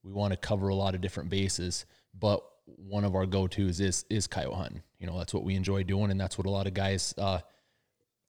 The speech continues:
visualize us as and affiliate us as predator hunters. So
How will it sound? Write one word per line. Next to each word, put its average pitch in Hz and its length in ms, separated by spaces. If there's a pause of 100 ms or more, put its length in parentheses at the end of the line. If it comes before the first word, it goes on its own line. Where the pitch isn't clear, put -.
(220)
visualize 101 640
us 98 160
as 98 380 (420)
and 95 220
affiliate 98 500
us 95 140
as 98 400 (160)
predator 101 320
hunters. 85 280
So 92 260